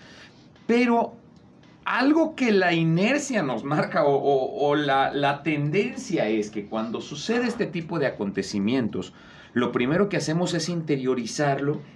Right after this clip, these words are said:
y vamos creando una burbuja donde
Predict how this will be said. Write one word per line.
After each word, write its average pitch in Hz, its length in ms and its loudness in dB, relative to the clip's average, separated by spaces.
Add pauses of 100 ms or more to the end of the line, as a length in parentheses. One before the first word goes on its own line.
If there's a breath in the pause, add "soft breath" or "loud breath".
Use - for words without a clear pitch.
(320 loud breath)
y 165 80 0
vamos 208 340 0
creando 185 300 2
una 196 100 4
burbuja 147 760 0 (960 loud breath)
donde 185 800 2